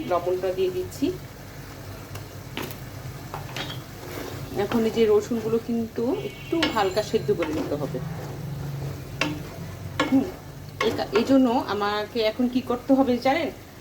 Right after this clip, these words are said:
আর একটু ঢাকনা দিয়ে ঢেকে দিতে হবে। ঢাকনা দিয়ে ঢেকে দিলাম। আর চুলোর আঁচটাকে একদম মৃদু আঁচে দিলাম এই তিন চার মিনিটের জন্য। তিন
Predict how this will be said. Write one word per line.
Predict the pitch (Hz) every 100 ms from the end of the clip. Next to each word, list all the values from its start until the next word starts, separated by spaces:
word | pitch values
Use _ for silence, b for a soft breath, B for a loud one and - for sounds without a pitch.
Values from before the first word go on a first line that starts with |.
| - -
আর | 185
একটু | - 226
ঢাকনা | 214 202 226
দিয়ে | 220 233 214
ঢেকে | 185 175
দিতে | 135 143
হবে। | 123 - - - - - - - - - - - - - - - - - - - - - - - 370 - 370
ঢাকনা | 196 - 185
দিয়ে | 226 277
ঢেকে | 214 190 185
দিলাম। | 202 262 381 - - - - 190
আর | 190 -
চুলোর | 262 247 240 208
আঁচটাকে | 226 - 247 277 196
একদম | - - 277 311 330 - - - - 190
মৃদু | 214 208
আঁচে | 190 185 185
দিলাম | 160 160 302 - 269
এই | 320 349 -
তিন | 285 269
চার | 262 214 170
মিনিটের | 135 117 -
জন্য। | - - - - - - - - - - - - - - - - - - - - -
তিন | 262